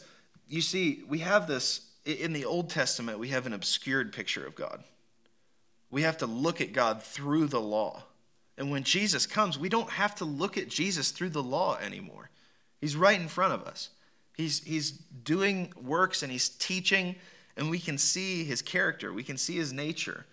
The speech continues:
And so we don't have to speculate about the nature of God anymore. And so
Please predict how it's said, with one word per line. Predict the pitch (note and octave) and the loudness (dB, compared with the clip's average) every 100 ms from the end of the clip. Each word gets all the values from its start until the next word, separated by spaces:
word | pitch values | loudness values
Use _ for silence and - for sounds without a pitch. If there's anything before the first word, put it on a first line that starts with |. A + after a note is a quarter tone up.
| - - - | -20 -20 -14
And | - | -4
so | C#3+ | 0
we | F#3 | 2
don't | G#3+ | 4
have | G#3 G3+ | 4 4
to | |
speculate | E3 - - G3+ G3+ D3 G2+ G2 | 4 2 6 4 4 -2 -2 -2
about | A2 A#2+ | -2 -2
the | A2+ | -2
nature | A2+ C3+ A#2+ | -4 -2 -4
of | G2+ | 0
God | A2 C#3+ C3 | 4 4 4
anymore. | F#2 C2 A1 B1 - - - - - | -4 -10 -14 -18 -20 -20 -20 -14 0
And | F3+ | 0
so | F3 F#3 E3+ D#3 | 4 4 2 -2